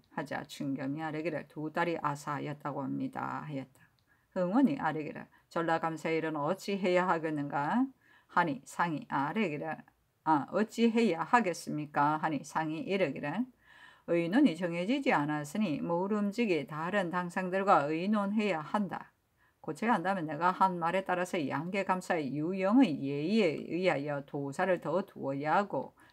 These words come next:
그대로 ing임시킨다면 이를 노-, 의논할 필요가 없다 하였다. 진겸이 아뢰기를, 정함의 일은 다른 의논이 있는 것이 아닙니다.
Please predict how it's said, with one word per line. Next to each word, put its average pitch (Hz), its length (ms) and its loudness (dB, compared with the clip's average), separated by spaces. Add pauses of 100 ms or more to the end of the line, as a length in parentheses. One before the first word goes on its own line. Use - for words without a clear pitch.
그대로 151 460 -4
ing임시킨다면 175 840 -2
이를 185 520 0
노-, 147 320 -6
의논할 147 640 -2
필요가 165 380 -4
없다 139 420 0
하였다. 139 520 -8 (600)
진겸이 156 520 -4
아뢰기를, 165 420 -4 (420)
정함의 180 460 6
일은 190 180 2
다른 180 500 2
의논이 190 580 2
있는 147 300 -2
것이 160 220 -2
아닙니다. 156 720 2